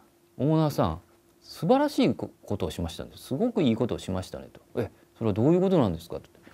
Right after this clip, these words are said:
「いや、この地域にまつわるそういう伝承があって、お店をしてたり商売をされてる方の前に、みすぼらしい、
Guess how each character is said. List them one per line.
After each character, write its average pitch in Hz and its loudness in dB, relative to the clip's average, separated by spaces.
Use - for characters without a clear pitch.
「い 123 -4
や、 131 0
こ - -2
の 220 4
地 220 0
域 139 0
に 87 0
ま 123 2
つ - -8
わ 170 2
る 165 0
そ - -4
う 143 2
い 143 2
う 117 -2
伝 175 2
承 175 2
が 131 4
あ - -2
っ - -16
て、 - -8
お 113 -4
店 143 2
を 175 6
し 170 -4
て 214 0
た 123 2
り 87 0
商 254 2
売 135 4
を 95 2
さ 120 0
れ 123 2
て 120 2
る 110 2
方 - -4
の 147 2
前 120 0
に、 92 -2
み 151 2
す 262 0
ぼ 262 0
ら 254 2
し 101 0
い、 - -16